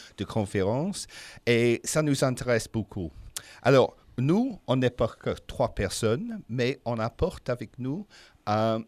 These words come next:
un, un vidéo, un film qui a été fait avec une vingtaine de participants qui, qui, qui sont engagés avec toutes les discussions qui sont ici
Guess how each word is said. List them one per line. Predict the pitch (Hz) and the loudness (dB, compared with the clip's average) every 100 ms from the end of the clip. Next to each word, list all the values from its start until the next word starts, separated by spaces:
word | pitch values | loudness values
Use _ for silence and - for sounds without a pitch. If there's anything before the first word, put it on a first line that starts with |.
| _ - | _ -6
un, | 101 95 - | -4 -4 -4
un | 107 | -6
vidéo, | 95 127 127 139 185 | -2 -2 0 -2 -2
un | 120 | -4
film | - 135 165 208 | -4 -4 -4 -6
qui | - | -8
a | |
été | 110 - | -8 -8
fait | 104 - 143 147 | -8 -2 0 0
avec | 131 117 - | 0 -4 -4
une | 123 | -6
vingtaine | 117 147 151 - 143 147 151 - | 0 0 0 0 0 0 -4 -8
de | 127 | -8
participants | - 135 - 117 127 113 98 98 - - - - - | -6 -8 -8 -8 -8 -8 -8 -10 -14 -20 -20 -20 -14
qui, | - 120 107 104 90 - _ - - | -4 -2 0 -2 -6 -14 _ -20 -10
qui, | 113 104 98 - | -6 -4 -4 -6
qui | 107 | -8
sont | - 113 - | -4 -2 2
engagés | 131 143 123 131 123 127 143 160 - | 2 2 2 2 2 0 0 -2 -6
avec | 110 104 101 | -6 -6 -8
toutes | - 139 | -8 -6
les | 120 | -6
discussions | 117 113 120 107 120 113 | -6 -8 -8 -6 -6 -8
qui | 110 104 | -10 -12
sont | - 95 | -10 -10
ici | 95 - 143 226 - | -10 -10 -10 -8 -10